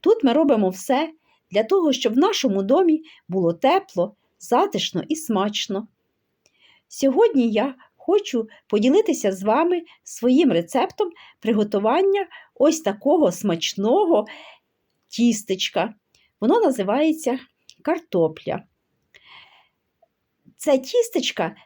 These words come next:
нам полюбилися ще з дитинства. Вони готуються надзвичайно просто,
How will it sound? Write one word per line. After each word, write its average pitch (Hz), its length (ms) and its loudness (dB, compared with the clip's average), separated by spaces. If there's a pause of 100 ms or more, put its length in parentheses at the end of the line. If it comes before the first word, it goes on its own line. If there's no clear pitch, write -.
(100)
нам 392 320 0 (180)
полюбилися 254 680 2
ще 214 300 0
з 269 80 0
дитинства. 185 920 -2 (1120)
Вони 302 260 2
готуються 277 680 2 (1300)
надзвичайно 240 920 0
просто, 254 720 0